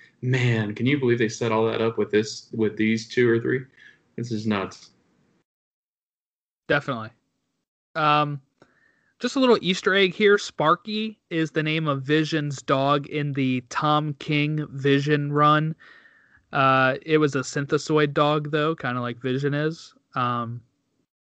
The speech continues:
Speaker 2: so just a fun little reference to the comics there.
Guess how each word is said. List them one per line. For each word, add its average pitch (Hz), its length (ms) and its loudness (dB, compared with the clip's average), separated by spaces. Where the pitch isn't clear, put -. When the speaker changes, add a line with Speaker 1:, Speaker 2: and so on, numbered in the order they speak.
Speaker 2:
so - 120 -4
just 151 200 0
a 151 60 0
fun 143 240 2
little 135 360 0
reference 127 680 -2
to 123 300 -6
the 120 100 -10
comics 117 600 -8
there. 113 420 -4